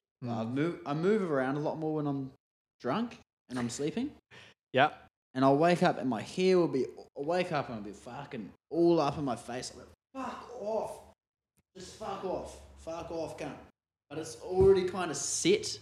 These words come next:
Speaker 1: in that little weird position that I slept in.
Speaker 2: You gotta sleep. You gotta, you gotta sleep. You gotta shower.
Speaker 1: You do. You do.
Speaker 2: I, I cannot
Speaker 1: But
Speaker 2: not
Speaker 1: I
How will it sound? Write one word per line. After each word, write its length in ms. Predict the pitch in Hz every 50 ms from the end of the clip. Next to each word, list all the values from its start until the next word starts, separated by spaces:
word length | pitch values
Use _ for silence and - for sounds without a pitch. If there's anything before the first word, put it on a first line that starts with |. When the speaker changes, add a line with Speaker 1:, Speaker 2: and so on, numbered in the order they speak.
| - -
Speaker 1:
in 140 | 156 151 139
that 260 | 143 135 135 - 147
little 380 | 143 151 151 151 143 135 123 123 - - - - _ _ _ _ _ - 117
weird 400 | 123 139 143 147 147 151 147 147
position 400 | 151 135 131 143 143 156 156 147
that 100 | 139 127
I 140 | 120 110 107
slept 400 | - - 135 151 175 175 - 226
in. 180 | 247 285 294 -
Speaker 2:
You 80 | 147
gotta 200 | 151 170 170 175
sleep. 280 | - - 220 262 220 - -
You 140 | 151 156 165
gotta, 180 | 170 165 156 - - - - _ _ -
you 80 | 135
gotta 100 | 123 117
sleep. 240 | - - 120 113 110
You 80 | 110 120
gotta 140 | 151 151 139
shower. 420 | - - - 139 143 143 117 98 95 - - _ _ _ _ _ _
Speaker 1:
You 100 | 147 165
do. 560 | 160 185 190 185 190 190 185 175 160 127 113 104
You 140 | 127 147
do. 120 | 147 - 147
Speaker 2:
I, 400 | 170 196 208 165 165 160 190 208
I 40 | 220
cannot 840 | 233 220 226 233 220 214 208 208 202 190 160 151 185 - - - -
Speaker 1:
But 60 | 202
Speaker 2:
not 160 | 226 - 175
Speaker 1:
I 40 | 196